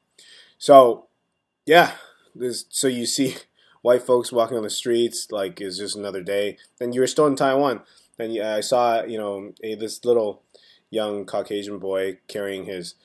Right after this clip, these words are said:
skateboard and his karate outfit. He obviously just got out of school and his karate class. Very unique experience. Um,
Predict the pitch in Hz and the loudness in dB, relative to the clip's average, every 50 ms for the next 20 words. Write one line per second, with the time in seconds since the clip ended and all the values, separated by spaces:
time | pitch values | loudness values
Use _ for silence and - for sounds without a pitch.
0 | _ _ _ _ - - - - 110 107 87 117 113 113 110 104 95 90 85 85 | _ _ _ _ -18 -12 -6 -6 -6 -6 -4 -2 0 0 0 -2 -4 -8 -12 -14
1 | - 101 107 107 107 107 104 104 101 98 98 - 104 98 95 95 98 98 98 101 | -10 -6 -4 -2 -2 -2 -2 -2 -2 -4 -4 -4 -6 -8 -6 -6 -6 -6 -4 -6
2 | 95 101 98 95 90 90 85 - - 98 90 87 90 87 87 85 82 - - - | -6 -8 -12 -14 -14 -14 -14 -10 -8 -6 -6 -4 -4 -6 -6 -8 -10 -12 -12 -10
3 | 104 95 92 92 90 90 87 82 80 78 73 _ _ _ _ - 92 - - - | -10 -10 -8 -8 -8 -10 -10 -12 -14 -18 -20 _ _ _ _ -18 -16 -14 -10 -8
4 | 104 92 87 87 87 85 - 95 90 85 87 87 - - _ _ _ _ _ _ | -6 -6 -6 -6 -8 -10 -12 -10 -8 -8 -8 -10 -12 -16 _ _ _ _ _ _
5 | _ _ _ _ - 131 139 151 143 139 131 131 120 117 - - - 110 104 104 | _ _ _ _ -2 2 4 6 6 4 2 0 -4 -6 -10 -8 -6 -6 -4 -4
6 | 104 101 104 - - - - - _ _ - 98 95 92 92 90 87 87 87 | -4 -6 -8 -10 -12 -12 -14 -20 _ _ -14 -12 -10 -10 -10 -10 -12 -14 -16